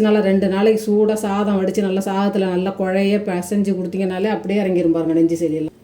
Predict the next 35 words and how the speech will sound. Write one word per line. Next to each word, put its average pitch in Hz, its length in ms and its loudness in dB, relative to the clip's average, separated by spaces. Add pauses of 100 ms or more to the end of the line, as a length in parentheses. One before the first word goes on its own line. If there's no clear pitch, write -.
(400)
பச்சை 190 340 -4
காய், 180 340 0 (220)
அரிசி 190 300 -6
திப்பிலி 170 260 -2
பச்சையா 180 320 -2
உள்ளது 175 220 2
போட்டுக்கலாம். 165 480 -2 (1300)
ரெண்டு 190 240 2
இது 202 160 -2
காஞ்சது 196 400 0
போட்டுக்கிறேன். 170 480 -2 (1000)
இது 180 180 -6
பார்த்தீங்கன்னா 180 380 -2 (100)
வால் 196 280 0
மிளகு. 175 360 2 (160)
வால் 196 240 0
மிளகு 185 260 0
சில 175 160 -2
பேருக்கு 190 300 -4
தெரியும், 202 260 0
சில 180 160 -2
பேருக்கு 175 280 -2
தெரியாது. 180 420 0 (140)
இப்படி 170 200 2
இருக்கும். 170 260 -2 (840)
இப்படி 190 240 -6
குச்சி 214 240 -2
மாதிரி 196 200 2
கொஞ்சம் 190 200 4
நீட்டிக்கு 202 280 2
இருந்துச்சுனாக்கா 170 560 0
இது 190 140 0
வந்து 170 220 4 (400)
வால் 180 260 -2
மிளகு. 165 320 0